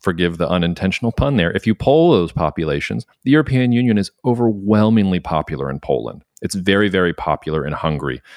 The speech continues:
at sort of the national level. So if you, these Eurosceptic governments, um, they are Eurosceptic sort of publicly, but if they got blamed by their populations for the reason they got, I mean, in a worst case scenario, kicked out of the E U or didn't get access to those billions of European funds that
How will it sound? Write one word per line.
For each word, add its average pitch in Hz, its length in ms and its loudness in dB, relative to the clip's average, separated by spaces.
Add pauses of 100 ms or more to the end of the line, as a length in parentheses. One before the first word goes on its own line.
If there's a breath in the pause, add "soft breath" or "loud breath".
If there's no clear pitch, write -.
(120)
at 87 80 -6
sort 82 120 -6
of 73 100 -8
the 80 60 2
national 76 440 -2
level. 73 220 -4
So 90 200 0
if 92 220 -2
you, 135 260 6 (380 loud breath)
these 123 180 2
Eurosceptic 143 560 2
governments, 110 480 0 (360 soft breath)
um, 85 340 -2 (680)
they 101 160 2
are 90 300 2 (180)
Eurosceptic 101 960 0
sort 92 160 0
of 78 100 -6
publicly, 127 380 -2
but 110 160 2
if 98 140 -2
they 113 120 4
got 110 240 0
blamed 101 460 2
by 95 140 2
their 82 100 -2
populations 82 720 -2
for 82 140 -6
the 80 80 0
reason 87 480 0
they 78 80 -2
got, 76 320 -2
I - 340 -14
mean, 73 160 -6
in 71 80 -6
a 71 40 -8
worst 80 260 -2
case 80 180 -4
scenario, 78 320 -2
kicked - 300 -4
out 85 160 0
of 87 80 -6
the 107 80 -4
E 101 140 -2
U 104 280 4
or 69 220 -4
didn't 87 280 -2
get 78 140 -2
access 80 480 -2
to - 80 -16
those 78 200 -6
billions 92 760 0
of 71 100 -6
European 80 460 -2
funds 92 300 -2
that - 100 -10